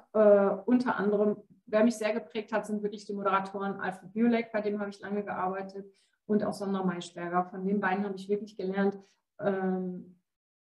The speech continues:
auch Coaching-Dialoge zu führen, ähm, Interviews zu führen. Von Alfred habe ich einfach gelernt, ähm, wie wichtig es ist, dass Menschen sich bei einem wohlfühlen, jeden so las-, zu, so zu lassen, wie er,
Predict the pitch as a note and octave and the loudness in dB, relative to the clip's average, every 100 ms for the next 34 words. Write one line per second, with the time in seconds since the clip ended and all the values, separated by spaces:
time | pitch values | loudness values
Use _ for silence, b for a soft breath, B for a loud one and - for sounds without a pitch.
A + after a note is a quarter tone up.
0 | _ _ - - A3 - C4+ C4+ C#4 C4 | _ _ -2 0 0 2 2 2 2 2
1 | A#3 A3 A3 A#3 B3 - - A3 - - | 6 6 6 4 2 -10 -16 -18 -16 2
2 | A#3 G#3+ A3 A#3+ A#3 G#3 G3+ G3+ G#3 A#3+ | 2 2 0 -4 -4 0 0 0 0 0
3 | B3 A3 G3 G#3 - - - - F#3+ F#3 | 2 0 0 -2 -4 -10 -12 -4 0 0
4 | G3 G3 G3 G#3 - A#3 G3+ F#3+ F#3+ G3 | -2 -6 -2 -2 -2 -4 -6 -10 -12 -10
5 | G3 G3 F#3 F#3+ F#3 B B _ _ - | -6 -4 -2 -2 -4 B B _ _ -2
6 | F#3 F#3+ F#3 F#3 G3 G#3+ C4 A3+ G#3 - | 2 2 0 -4 -4 -2 -2 -4 -12 -10
7 | G3+ - G#3 G3+ G3+ G#3+ F#3 - - F#3 | -12 -10 -6 -6 -6 -8 -8 -6 -4 -2
8 | F#3+ A3 - - F#3+ F#3+ F#3+ G#3 G#3+ G#3 | 4 4 4 -2 -2 0 0 0 0 -2
9 | F#3+ F#3 - _ - - G3 - G3+ A3 | -2 -2 -8 _ -12 -8 -8 -10 -2 0
10 | C4 A3 G3 G3 G#3+ G3 - G3 G3 E3 | 0 0 0 0 -2 -6 -6 2 2 4
11 | - - - | 0 -6 -16